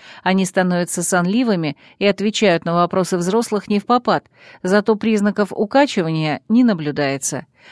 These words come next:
Кусочек таблетки нужно давать за двадцать-тридцать минут до поездки.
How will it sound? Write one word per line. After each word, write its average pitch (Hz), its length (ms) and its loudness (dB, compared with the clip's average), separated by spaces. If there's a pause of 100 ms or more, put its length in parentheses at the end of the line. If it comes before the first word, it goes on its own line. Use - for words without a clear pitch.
(120)
Кусочек 226 520 0
таблетки 208 480 0
нужно 185 360 -2
давать 190 400 0
за 185 240 0
двадцать-тридцать 196 920 -2
минут 180 240 -4
до 185 100 -4
поездки. 170 640 -4